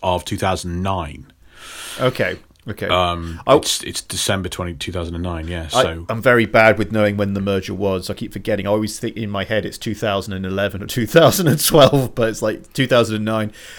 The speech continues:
Speaker 2: Okay, well, yeah, that was that. Um, producer Joshua Fine and a number of other creators of the Avengers Earth Mightiest Heroes were initially developing a series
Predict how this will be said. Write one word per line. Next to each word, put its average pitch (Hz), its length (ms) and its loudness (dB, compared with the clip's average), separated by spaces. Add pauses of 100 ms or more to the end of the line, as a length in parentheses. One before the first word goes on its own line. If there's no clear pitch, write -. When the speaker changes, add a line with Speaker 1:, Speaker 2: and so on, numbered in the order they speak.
(140)
Speaker 2:
Okay, - 340 4 (380)
well, 117 340 2 (600)
yeah, 143 160 2 (640)
that - 180 -16
was 117 140 -2
that. 95 260 -4 (440)
Um, 117 520 6
producer 226 640 2
Joshua 135 440 4
Fine 120 440 2
and 117 160 0
a 113 40 0
number 117 240 0
of 101 80 -6
other 110 200 -4
creators 104 600 -4
of 147 360 6 (360)
the 113 160 0
Avengers 101 400 -2
Earth 101 200 -4
Mightiest 98 300 -6
Heroes 110 320 0 (260)
were 113 140 8
initially 127 880 2 (280)
developing 120 440 2
a 98 40 -2
series 95 600 -2